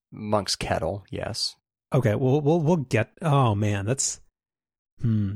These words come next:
Speaker 2: that's tricky. Or we'll, we'll talk about that.
Speaker 1: Okay.
Speaker 2: Tangle that for me. Okay.
Speaker 1: Yeah. Uh, so the story with this place is,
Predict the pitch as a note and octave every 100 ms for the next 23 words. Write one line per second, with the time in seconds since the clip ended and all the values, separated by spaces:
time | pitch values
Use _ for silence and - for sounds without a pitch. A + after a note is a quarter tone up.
0 | - - - - G#2+ G2+ - _ A2+ A2+
1 | C3 C#3 A#2+ A2+ G2 G2+ G2 A2+ - _
2 | A#2 - F#2+ - _ _ C#3 A2 G2 G#2+
3 | - B2 C3 _ _ C3+ A#2 F#2+ F#2 G2
4 | - - - - - - _ C3 B2+ A#2+
5 | B2+ - A#3+ F3+ C#3 C#3+ - G#2+ F#2+ -
6 | - G#2+ G2+ F#2+ F#2 - -